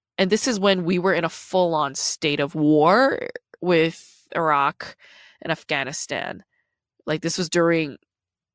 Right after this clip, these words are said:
George Bush's, George W. Bush's first term. And my dad was just like, "Just join the army, go to Iraq. You should do something for this country." Every single day, I'm proving to myself that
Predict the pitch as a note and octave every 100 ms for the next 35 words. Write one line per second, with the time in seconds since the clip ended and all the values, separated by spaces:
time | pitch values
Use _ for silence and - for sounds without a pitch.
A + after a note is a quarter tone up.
0 | _ _ _ - F#3 E3+ D#3+ - D3+ -
1 | D#3 D3 - F3 E3+ E3+ D#3+ D3+ C#3+ -
2 | - - F3 D#3 - - - D3 D#2 -
3 | - - - - D#3 D#3 D3 D3+ D#3+ D#3+
4 | D#3 D3 - _ _ _ - F#3 - _
5 | - F3 F3+ E3+ C#3+ C#3 C#3+ C#3 C#3 -
6 | D#3 D3 D#3 D#3 C#3 C3 B2 A#2+ - -
7 | - _ _ _ _ _ _ - F3+ F3+
8 | F3+ D3+ D#3 - C#3+ D3 - C#3+ C#3 -
9 | B2 C3 - B2+ G#2+ - _ _ _ G#3+
10 | G#3+ C#4 B3+ G3+ F#3 F3 E3 - D#3+ F#3
11 | A3 G#3+ - A#3 A3+ G#3+ F#3 - F#3 D#3+
12 | D#3+ F3 F3 - D3 B2 - D3+